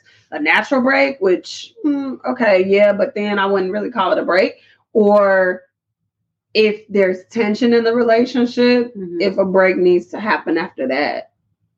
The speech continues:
Speaker 2: Mm, it depends, 'cause you don't want too mu-, if there's tension, you don't want too much of a break to cause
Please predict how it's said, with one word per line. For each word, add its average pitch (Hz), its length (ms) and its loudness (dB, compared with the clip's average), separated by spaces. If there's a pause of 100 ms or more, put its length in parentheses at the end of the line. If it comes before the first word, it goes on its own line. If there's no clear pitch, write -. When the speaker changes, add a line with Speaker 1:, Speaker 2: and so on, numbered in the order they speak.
(2000)
Speaker 2:
Mm, 494 680 0
it 233 60 0
depends, 156 920 0
'cause 208 220 -6
you 269 100 2
don't 254 240 2
want 226 480 -2
too 202 240 -4
mu-, 185 200 0
if 185 140 -2
there's 240 200 2
tension, 320 520 2
you 208 80 -4
don't 175 200 0
want 285 180 -4
too 247 120 -2
much 233 200 0
of 208 80 0
a 202 60 -2
break 185 460 0
to - 180 -6
cause 160 600 0